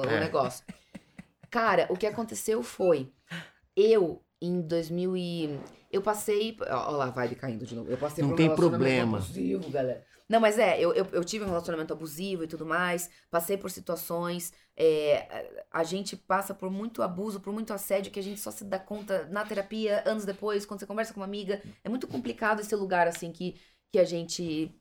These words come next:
Speaker 1: que a gente fica, porque tem um monte de coisa que acontece que a gente não sabe nem lidar, que é isso, tipo, putz, ah, o cara passou a mão na minha bunda, ah, mas também eu tava de saia, né? Eu t-, não devia ter ido de calça.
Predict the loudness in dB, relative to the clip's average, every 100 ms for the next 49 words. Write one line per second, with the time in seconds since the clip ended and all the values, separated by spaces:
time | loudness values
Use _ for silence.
0 | _ -2 0 0 -6 -8 -6 -6 -8 -8
1 | -6 -4 -4 -4 -4 -4 -8 -6 -8 -4
2 | -2 -2 -4 -8 -10 _ _ -6 -4 -4
3 | -4 -4 -2 -2 -4 -4 -2 0 0 0
4 | 0 -2 -2 -2 -2 -4 -8 -10 -14 -6
5 | -6 -6 -14 _ -2 0 2 -2 -4 -4
6 | -4 -6 -4 -6 -6 -6 -6 -6 -6 -6
7 | -6 -8 -10 -8 -8 -4 -4 -2 -4 -4
8 | -4 -4 -8 -8 -8 -10 -8 -10 -10 -12
9 | -2 0 -2